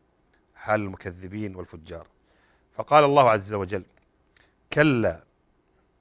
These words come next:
إن كتاب الفجار لفي سجين". كلا يعني حقا، حقا إن كتاب الفجار لفي سجين. الفجار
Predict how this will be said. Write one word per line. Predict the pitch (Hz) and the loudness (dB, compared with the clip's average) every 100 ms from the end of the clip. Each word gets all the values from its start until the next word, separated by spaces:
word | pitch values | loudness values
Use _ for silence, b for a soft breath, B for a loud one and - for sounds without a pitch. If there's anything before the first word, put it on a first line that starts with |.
| _ _ _ _ _ - 120 | _ _ _ _ _ -16 -8
إن | 131 117 104 | -6 -6 -8
كتاب | - 98 117 113 104 | -12 -6 -2 0 -2
الفجار | 95 95 87 98 110 110 117 - _ | -8 -16 -14 -2 0 0 -4 -12 _
لفي | 104 98 92 | -20 -18 -20
سجين". | 95 82 92 85 107 - | -20 -20 -18 -18 -20 -6
كلا | 110 113 113 127 - _ _ - | -4 -2 0 0 -2 _ _ -18
يعني | 87 90 | -18 -6
حقا، | 120 - - 87 - _ _ _ _ _ _ _ _ _ _ _ | -6 -6 -12 -14 -14 _ _ _ _ _ _ _ _ _ _ _
حقا | 127 127 _ 107 95 - _ _ | 0 0 _ -4 -4 -12 _ _
إن | 110 110 110 | -10 -8 -8
كتاب | - - 123 143 | -10 -2 2 2
الفجار | 131 113 - 101 95 113 123 139 165 - _ _ _ _ _ _ | 2 -2 -10 -14 -4 4 6 8 6 2 _ _ _ _ _ _
لفي | - 107 107 | -10 -8 -10
سجين. | - 87 98 104 85 _ _ _ | -14 -16 -12 -12 -12 _ _ _
الفجار | 101 98 98 85 107 120 101 | -20 -18 -18 -10 2 4 4